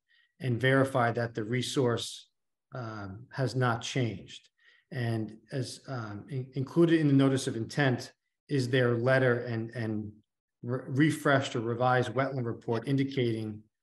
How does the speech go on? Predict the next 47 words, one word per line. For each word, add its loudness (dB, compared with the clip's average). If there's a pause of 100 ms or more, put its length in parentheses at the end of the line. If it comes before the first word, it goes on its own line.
(420)
um, -8
they 2
went 4
out 0
back 2
in -2
July 2
of -2
twenty -4
twenty-two, -2 (600)
uh, -8
indicating 2
that, -2
that -6
the -2
wetland -2
line, 0
in -2
their 2
opinion, -4
has -4
not -2
substantially -8
changed. -8 (600)
So 0
what 2
you 2
see 0
here 4
in 0
blue, 2
per 0
the -6 (100)
local -2
regulations, -2
I -4
believe, 0 (640)
uh, -10
the -6
buffer 2
zones 0
and -2
the -4
wetlands -4
need -2
to -6
be -2